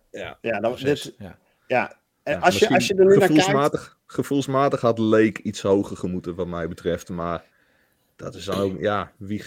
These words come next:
Speaker 1: wie trap je dan naar beneden toe? Dat is, eh, ja, ik had Lake geruild met Fallout zeventy-six achteraf, denk ik.
Speaker 3: Ja.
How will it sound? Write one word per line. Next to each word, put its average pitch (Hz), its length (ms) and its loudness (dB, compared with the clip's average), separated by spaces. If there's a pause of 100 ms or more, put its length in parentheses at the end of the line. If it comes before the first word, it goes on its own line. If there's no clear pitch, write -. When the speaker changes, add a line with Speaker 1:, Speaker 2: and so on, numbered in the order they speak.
Speaker 1:
wie 104 340 -6
trap 101 240 -4
je 101 60 -4
dan 101 160 -4
naar 104 140 -6
beneden 104 360 -4
toe? 80 200 -8 (340)
Dat 95 200 -8
is, 95 160 -12
eh, 90 360 -4
ja, 92 200 2
ik - 140 0
had 127 160 2
Lake 120 320 6
geruild 104 340 4
met 101 120 -6
Fallout 90 400 0
zeventy-six 85 580 -4
achteraf, 78 420 -6
denk 78 220 -10
ik. - 200 -14 (300)
Speaker 3:
Ja. 107 260 -10